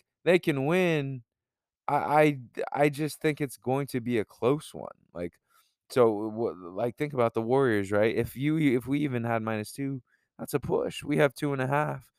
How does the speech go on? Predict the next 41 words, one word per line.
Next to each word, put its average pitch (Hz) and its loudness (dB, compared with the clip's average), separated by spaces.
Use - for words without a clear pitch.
three, 143 4
that's - -6
an 131 2
L, 139 2
right? 107 4
And 131 -4
so, 123 4
I, 117 -10
while 127 4
I 123 4
think 147 -6
the 127 -4
Jazz 117 2
are 113 -2
gonna 107 -2
win, 123 -2
I 123 -2
do 127 -6
still 143 0
think 120 -8
it's 120 -10
gonna 101 -8
be 95 -6
absolutely 110 -4
gonna 98 -6
be 95 -2
a 92 -6
grinded-out 92 -2
game. 110 -6
It's 107 -8
not 120 2
gonna 113 0
be 104 0
a 95 0
game 101 0
that 92 -2
is 95 -4
comfortable 123 0
for 143 -2
you, 147 0
um, 101 6